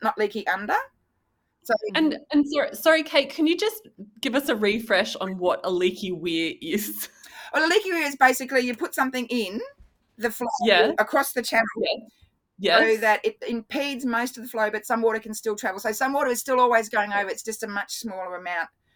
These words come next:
Speaker 1: Or it
Speaker 2: And
Speaker 1: goes
Speaker 2: it's about slowing down the water flow,
Speaker 1: Yeah, yeah, yeah.
Speaker 2: or?
Speaker 1: And, or, or the water might, the water will also go around depending on the height of your weir and the way
Speaker 2: Yeah.
Speaker 1: that it starts. But so the,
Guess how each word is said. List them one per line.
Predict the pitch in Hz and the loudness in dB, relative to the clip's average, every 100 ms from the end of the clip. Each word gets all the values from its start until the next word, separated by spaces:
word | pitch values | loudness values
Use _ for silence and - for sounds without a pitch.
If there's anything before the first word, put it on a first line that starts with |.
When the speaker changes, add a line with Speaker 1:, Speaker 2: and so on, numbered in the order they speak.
| _ _ - | _ _ 4
Speaker 1:
Or | 233 | 4
it | - - | 4 4
Speaker 2:
And | 233 | 4
Speaker 1:
goes | 214 | 4
Speaker 2:
it's | |
about | 220 202 - - | 4 4 2 -8
slowing | 220 202 202 202 226 | 2 4 4 2 0
down | 196 185 190 190 | 2 2 2 -2
the | 180 | -6
water | 165 165 220 | -6 -8 -8
flow, | - 339 453 | -4 -2 0
Speaker 1:
Yeah, | 480 240 | 2 6
yeah, | 226 226 | 6 6
yeah. | 226 208 | 6 6
Speaker 2:
or? | 233 | 4
Speaker 1:
And, | 247 | 4
or, | 240 | 4
or | 240 | 4
the | 233 | 4
water | 226 233 | 4 4
might, | 220 - - 208 | 0 -2 -8 -4
the | 214 | 2
water | 226 220 | 2 2
will | 214 | 0
also | 214 208 | -2 -4
go | 202 196 | -2 -2
around | 190 196 | -2 -4
depending | 254 226 190 180 | -6 -12 -8 -8
on | |
the | 175 | -8
height | 185 180 | -4 -4
of | 180 | -4
your | 180 | -8
weir | 180 180 | -6 -6
and | 175 | -6
the | |
way | 180 190 | -10 -6
Speaker 2:
Yeah. | 185 151 | -4 -4
Speaker 1:
that | 175 | -6
it | 185 | -12
starts. | - 165 - | -2 -2 0
But | - - _ - _ _ _ _ _ _ _ _ - _ _ _ | -2 -2 _ -20 _ _ _ _ _ _ _ _ -20 _ _ _
so | - 214 208 196 - _ _ _ _ - - | 0 2 2 0 -4 _ _ _ _ -20 0
the, | 214 | 0